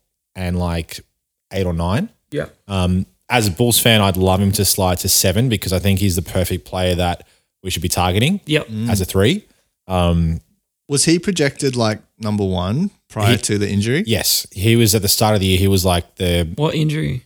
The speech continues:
Speaker 2: Like, where did
Speaker 1: He had,
Speaker 2: he
Speaker 1: like, a
Speaker 3: His
Speaker 1: back
Speaker 3: back?
Speaker 1: injury, yeah.
Speaker 3: Yeah.
Speaker 1: But he's come back and
Speaker 2: Oh.
Speaker 1: apparently it's, there's not too much of an issue going forward.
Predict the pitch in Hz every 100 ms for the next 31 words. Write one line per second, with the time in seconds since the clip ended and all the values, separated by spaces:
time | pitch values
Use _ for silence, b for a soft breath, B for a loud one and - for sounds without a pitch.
0 | _ - - - - 104 110 107 82 82
1 | 113 95 87 85 80 82 87 80 - -
2 | 131 123 147 131 113 117 107 101 107 107
3 | 104 - - 92 95 95 98 - - 95
4 | 87 85 90 82 - 90 87 82 - 85
5 | 80 151